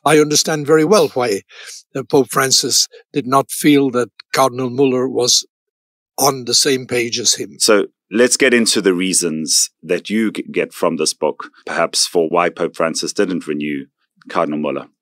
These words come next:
Speaker 1: Well, I'll give you some of the reasons. If you read the first chapter, you will find that Cardinal Muller is not only unhappy with the German synodal way, he's actually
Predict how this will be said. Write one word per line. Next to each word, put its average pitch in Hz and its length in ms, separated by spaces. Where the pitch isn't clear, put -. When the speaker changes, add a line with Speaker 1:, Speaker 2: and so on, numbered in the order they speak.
Speaker 1:
Well, 190 220
I'll 160 120
give 160 160
you 147 80
some 165 280
of 117 100
the 123 80
reasons. 107 500
If 165 100
you 208 120
read 208 160
the 151 80
first - 340
chapter, 120 460
you 160 120
will 156 140
find 131 340
that 120 140
Cardinal 123 400
Muller 120 380
is - 100
not 196 200
only 147 320
unhappy 135 420
with 120 220
the 127 100
German 123 600
synodal 127 560
way, 107 280
he's 165 280
actually 175 440